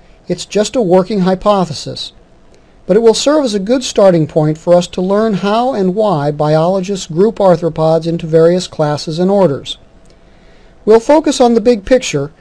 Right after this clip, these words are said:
and not worry about details. The tree starts at the bottom left and grows upward.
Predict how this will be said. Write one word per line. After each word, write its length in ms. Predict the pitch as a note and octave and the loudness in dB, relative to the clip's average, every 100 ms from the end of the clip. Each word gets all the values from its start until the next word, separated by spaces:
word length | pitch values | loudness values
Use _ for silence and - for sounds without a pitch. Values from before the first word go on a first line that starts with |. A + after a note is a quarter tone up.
| - - | -20 -6
and 120 | D#3 | 0
not 220 | E3+ F#3 G#3 | 2 2 2
worry 320 | G#3 G3 D#3+ | 2 4 4
about 320 | D3+ D#3 D3+ | 4 2 2
details. 640 | F3+ E3 D3+ B2+ G#2 - - _ - _ - _ - - | 0 0 -2 -4 -8 -20 -20 _ -20 _ -20 _ -16 -8
The 80 | |
tree 240 | F3+ C4 D4+ | -2 2 2
starts 380 | - A3+ G#3+ A3 | 4 2 2 -2
at 100 | F#3 | -4
the 60 | |
bottom 340 | F3+ F#3 G#3+ G3+ | 0 2 2 4
left 340 | E3+ E3+ - | 4 2 0
and 120 | E3 | -4
grows 300 | D#3+ F3 F3 | 4 6 6
upward. 440 | G3+ F#3+ D3+ C3+ | 4 2 0 -4